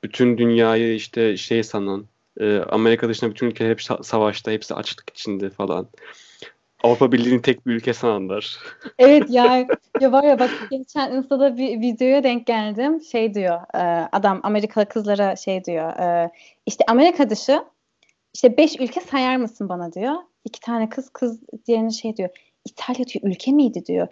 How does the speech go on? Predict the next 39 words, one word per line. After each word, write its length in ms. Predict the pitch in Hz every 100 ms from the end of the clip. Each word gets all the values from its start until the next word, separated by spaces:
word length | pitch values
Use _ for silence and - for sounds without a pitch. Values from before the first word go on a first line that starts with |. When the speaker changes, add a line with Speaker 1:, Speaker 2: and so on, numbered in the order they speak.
| _ -
Speaker 2:
"Hayır," 320 | - 233 208
diyor, 140 | 185 190
"orası 220 | 202 -
bir 60 |
şehirdi," 400 | 202 - 202 202
diyor, 140 | - 180
"orayı 140 | 185
söyleme," 480 | 180 190 185 190 170
diyor. 120 | 160 -
"Tamam," 260 | 190 214
Speaker 1:
Evet. 100 | 196
Speaker 2:
diyor. 220 | 180 262 - _ _ _ _ _
"Avrupa," 580 | 302 320 349 339 214 175 - _ _ -
diye 160 | 196
sayıyor. 280 | 196 196 180
Speaker 1:
Aynen. 180 | 233 - _ _ _ _
Speaker 2:
Ama 180 | 247 339
hiç, 440 | 349 339 349 -
hiç 240 | - 349 240
bozmuyor 600 | 233 311 339 269 247 233
var 180 | 381 392
ya 240 | 226 196
o 100 | 214
şey 160 | 226 262
yapan. 320 | 220 190 185 -
"O 320 | 320 440 427 -
süper," 800 | - 403 - 349 277 233 156 220
böyle 160 | 254 -
alkışlıyor 680 | 240 254 285 302 269 339 330
hani 240 | 233 220
böyle 180 | 214 208
gerçekten 420 | 220 302 302 320
alkış 400 | - 247 247 277
tutulası 640 | - _ 233 240 - 254 -
bir 60 | 208
hareket. 440 | 202 180 - 339 - _ _ _ -
Bu 60 |
şey 320 | 285 - 320 302
hani, 400 | 233 202 185